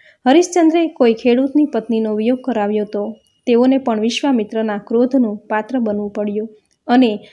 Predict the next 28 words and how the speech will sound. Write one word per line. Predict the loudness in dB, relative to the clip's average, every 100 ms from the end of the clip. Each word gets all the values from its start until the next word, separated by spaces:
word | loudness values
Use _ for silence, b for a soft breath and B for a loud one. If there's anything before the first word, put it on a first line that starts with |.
| B 0
પુત્ર | 2 4 2
અને | 4 2
પત્નીથી | 2 0 2 2 0 -4
અલગ | 0 0 0
થવું | 0 -2 0
પડ્યું. | -2 -4 -4 -6 -10 _ _
એટલા | -2 0 0
માટે, | 0 -2 -2 -4
હે | 0 -2
દેવતાઓ, | 2 0 0 2 2 0 -6 b b b 2
મેં | 2
કહેલા | 2 4 4 4
આ | 0 -2 -6
તમામ | 0 2 4 2 0
ઉદાહરણોથી | -2 0 0 -2 -2 -2 -2 -4 -6 -12 -2
સૌએ | 2 2 2
જ્ઞાન | 0 -2 0
લઈને | 2 4 2 -2 b b b
કોઈની | 6 6 6 2
પણ | 0 0
રતિ | -2 -2 -4
ક્રીડામાં | -2 -2 -2 -2 -2
વિઘ્ન | -4 -4 -2 -2
નાખવું | -2 -6 -8 -6
ન | -6
જોઈએ, | -6 -6 -6 -8 -10 _ _ _
કારણ | -2 2 2
કે | 2 -2